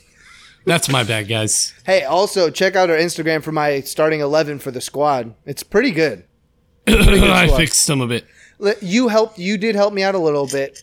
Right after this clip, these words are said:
Speaker 1: What?
Speaker 2: but
Speaker 1: You changed, like, half the lineup
Speaker 2: No,
Speaker 1: is
Speaker 2: no,
Speaker 1: what
Speaker 2: no,
Speaker 1: I
Speaker 2: no, no,
Speaker 1: said.
Speaker 2: no.
Speaker 1: Come
Speaker 2: I,
Speaker 1: on.
Speaker 2: I had Z-, Shaq Moore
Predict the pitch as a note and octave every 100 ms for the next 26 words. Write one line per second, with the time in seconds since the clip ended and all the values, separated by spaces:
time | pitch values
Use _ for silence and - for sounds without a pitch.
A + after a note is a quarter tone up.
0 | - _ - E3+ D#3 - - - - _
1 | - F3+ - F#3+ F#3 D#3+ F#3 D#3 G3 -
2 | G#3+ A3+ A3+ F#3+ F#4+ D4+ A3 F#3 E3+ D#3+
3 | D#3 C#3+ - - G#3 E3+ B2+ A2+ G#2 -
4 | G#3 A3+ G#3+ A#3 G#3 E3 F3 C3+ C#3 _
5 | F3+ - F#3+ F#3 D#3+ E3 E3 D3